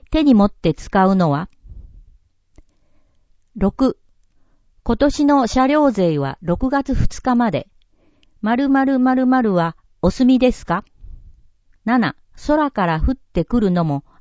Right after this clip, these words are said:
甘いキャンディーもこれ。八、その家に入る、訪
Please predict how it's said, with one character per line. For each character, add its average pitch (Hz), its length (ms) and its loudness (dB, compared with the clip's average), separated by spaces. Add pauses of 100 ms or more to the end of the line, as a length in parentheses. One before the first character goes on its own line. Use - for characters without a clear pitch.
甘 226 280 2
い 269 140 0
キ 285 120 -2
ャ 285 80 2
ン 254 140 2
デ 170 80 -2
ィ 151 140 0
ー - 20 -4
も 139 180 -4
こ - 160 -4
れ。 185 160 -4 (1400)
八、 - 420 -6 (720)
そ - 160 0
の 302 160 2
家 311 240 0
に 208 140 2
入 208 260 -2
る、 165 240 -4 (180)
訪 269 280 2